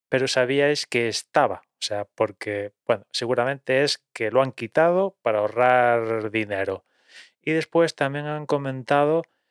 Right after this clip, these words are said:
que a finales de, de año, eh, en Estados Unidos, eh, se les va a ofertar a, a la gente la posibilidad de ver el contenido de Disney Plus y Hulu bajo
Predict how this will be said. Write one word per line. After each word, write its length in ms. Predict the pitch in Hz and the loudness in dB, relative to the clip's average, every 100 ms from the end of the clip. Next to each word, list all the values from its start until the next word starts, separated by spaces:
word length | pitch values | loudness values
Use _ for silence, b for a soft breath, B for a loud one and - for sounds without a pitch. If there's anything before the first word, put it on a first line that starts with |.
| _ _ | _ _
que 160 | - 117 | -4 -2
a 60 | |
finales 560 | - 117 120 131 135 127 | -2 -2 -2 0 -2 0
de, 540 | 127 127 127 123 120 | 0 2 2 0 0
de 140 | 117 123 | 0 2
año, 420 | 139 139 160 170 _ _ _ _ _ _ | 2 -2 -8 -10 _ _ _ _ _ _
eh, 260 | - 110 107 | -6 -4 -4
en 120 | 120 | -4
Estados 400 | 120 - 143 131 | -4 0 0 0
Unidos, 640 | 139 143 151 160 151 - - | -4 -4 0 0 0 -4 -8
eh, 360 | 117 110 107 - | -8 -6 -8 -6
se 180 | - 117 | -2 -2
les 140 | 117 | 0
va 240 | 123 127 | 4 4
a 40 | 127 | 4
ofertar 840 | 120 123 - 123 120 120 120 117 | 2 -4 0 0 4 4 2 2
a, 300 | 120 117 113 | 2 2 0
a 40 | |
la 100 | 113 | -2
gente 320 | 117 135 135 127 | -2 -4 -4 -4
la 120 | 120 | -2
posibilidad 640 | 123 - 120 117 120 135 | -4 -4 -4 -2 2 2
de 80 | 135 | 4
ver 200 | 131 123 | 2 2
el 60 | 120 | 0
contenido 600 | 127 120 120 131 123 113 | -6 -4 -6 -4 -4 -2
de 120 | 110 | -2
Disney 300 | 127 131 135 | -2 -4 -8
Plus 320 | - 135 123 | -4 -4 -2
y 80 | 120 | -4
Hulu 400 | - 160 170 170 - _ | 0 2 2 2 -4 _
bajo 640 | 131 139 139 151 156 151 | -2 0 0 2 2 2